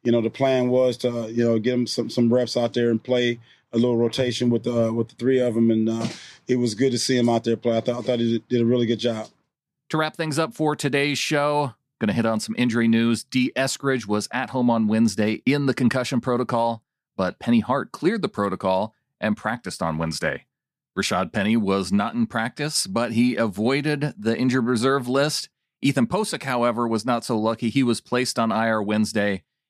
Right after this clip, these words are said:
Speaker 2: and Carroll is estimating that his recovery shouldn't take much longer than the minimum three-week stint on the injured reserve.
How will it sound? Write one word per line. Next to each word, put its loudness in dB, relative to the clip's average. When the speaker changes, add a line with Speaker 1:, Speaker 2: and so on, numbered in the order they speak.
Speaker 2:
and -2
Carroll -2
is -6
estimating 2
that 0
his -2
recovery -2
shouldn't -2
take -2
much 2
longer 0
than 2
the 4
minimum 4
three-week 2
stint -2
on -4
the 0
injured -2
reserve. -2